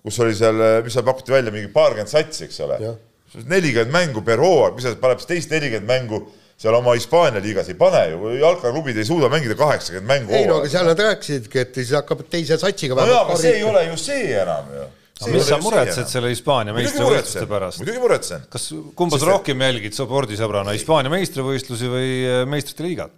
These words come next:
Speaker 1: Äh, ei, pff, muidugi meistrite liigat, aga, äh, ikkagi peab, traditsioonis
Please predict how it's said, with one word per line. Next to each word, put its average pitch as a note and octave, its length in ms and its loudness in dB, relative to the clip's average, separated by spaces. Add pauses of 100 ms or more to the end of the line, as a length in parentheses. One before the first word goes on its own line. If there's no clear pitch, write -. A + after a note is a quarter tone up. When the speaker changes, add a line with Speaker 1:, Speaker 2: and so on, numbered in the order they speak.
(180)
Speaker 1:
Äh, F2 500 0 (100)
ei, G2+ 160 -6
pff, - 420 -14 (120)
muidugi E3 300 -4
meistrite F3 380 -6
liigat, B2 280 0
aga, A#2+ 300 4 (640)
äh, F#2+ 680 -4
ikkagi A2+ 160 -10
peab, A2+ 160 -4 (220)
traditsioonis A#2+ 680 0